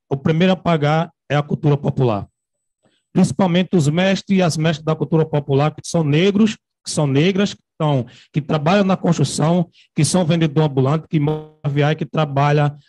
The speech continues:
no pesado, no corte da cana. E essas pessoas são pessoas que levantam a bandeira, que honram a bandeira da cultura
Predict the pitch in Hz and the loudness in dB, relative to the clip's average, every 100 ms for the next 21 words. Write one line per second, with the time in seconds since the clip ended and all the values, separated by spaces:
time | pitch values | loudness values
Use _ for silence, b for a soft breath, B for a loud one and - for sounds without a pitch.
0 | B 143 151 165 143 143 147 139 135 147 | B -2 0 2 2 2 0 0 0 2
1 | 147 147 139 135 135 135 143 143 156 196 | 0 2 -2 -2 0 0 0 0 2 4
2 | 202 202 - 190 160 170 180 170 185 190 | 4 0 2 2 2 4 2 2 0 0
3 | 165 180 160 180 165 147 226 233 208 190 | 0 0 0 0 2 2 0 0 -2 0
4 | 160 139 151 156 - 180 226 226 208 214 | 0 2 0 0 -2 0 2 2 2 0
5 | 160 165 165 214 233 214 185 160 143 | 2 2 2 0 0 -2 2 2 0